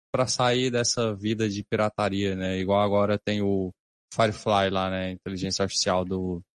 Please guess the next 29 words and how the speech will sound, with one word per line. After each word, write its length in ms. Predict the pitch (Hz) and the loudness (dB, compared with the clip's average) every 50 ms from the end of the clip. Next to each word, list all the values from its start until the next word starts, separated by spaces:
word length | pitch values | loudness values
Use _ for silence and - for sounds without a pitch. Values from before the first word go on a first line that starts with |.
| _ _ _ _ _ _ _ | _ _ _ _ _ _ _
da 160 | - 95 92 92 | -2 0 2 2
Adobe. 360 | 92 87 98 107 123 131 - _ _ _ _ _ _ _ _ _ _ _ _ | 2 2 0 0 0 0 -4 _ _ _ _ _ _ _ _ _ _ _ _
É, 600 | - 101 101 104 104 104 101 101 101 101 101 101 | 0 2 2 4 4 4 4 4 4 4 4 4
você 240 | 104 107 - - 117 | 2 2 0 0 0
só 120 | 120 127 | 0 0
consegue 560 | 113 - 123 120 - - 113 107 110 120 123 143 | 0 0 0 0 2 2 2 4 2 2 2 0
acessar 560 | 147 - - 147 - - - 107 110 120 131 | -2 -2 -2 -2 -2 0 2 2 2 2 0
se 140 | - - 139 | -2 -6 -8
você 240 | 139 - - 143 | -8 -6 -6 -6
tiver 400 | 139 - - 131 131 127 127 127 | -6 -6 -2 0 2 2 2 2
logado 580 | 127 123 127 120 110 107 104 107 117 120 - 117 | 2 2 0 2 2 2 2 2 2 0 -2 -2
lá 240 | 110 107 107 107 110 | -2 0 0 0 0
no 120 | 117 120 | -2 -6
Photoshop 600 | - - - - 113 - - - 104 110 - - | -8 -8 -6 -6 -6 -4 -2 -2 0 0 0 -2
original 480 | 107 107 107 110 107 107 101 98 101 110 | -2 -2 -2 -2 -2 0 0 0 0 -2
e 20 | - | -2
tal. 280 | - 98 95 98 107 117 - _ _ _ _ _ _ _ _ _ _ - | -2 -2 -2 -2 -4 -6 -12 _ _ _ _ _ _ _ _ _ _ 0
Tem 80 | 113 113 | 0 0
até 160 | 107 - 120 | 2 4 2
uma 120 | 123 131 | 4 4
versão 340 | 131 139 131 - 143 135 131 | 4 2 2 0 0 0 2
beta 380 | 117 113 113 117 127 123 - 120 | 2 2 4 4 2 0 0 -2
online, 420 | 117 110 101 101 107 117 131 139 | 0 0 2 2 0 0 -2 -2
mas, 640 | 123 107 104 101 101 104 101 98 - - - - - _ _ _ _ _ _ - | 0 0 2 2 0 -2 -4 -4 -6 -6 -6 -10 -14 _ _ _ _ _ _ -4
é, 520 | 101 98 98 98 98 98 95 95 95 92 92 | -2 0 2 2 2 2 2 2 0 0 -2
pra 180 | - - 101 107 | -2 0 0 0
você 200 | 110 110 - 107 | 0 2 2 2
usar 440 | 107 104 98 107 101 101 104 110 110 | 2 2 2 2 2 2 2 2 0
aquela, 260 | 104 - 107 104 101 | 0 0 0 0 0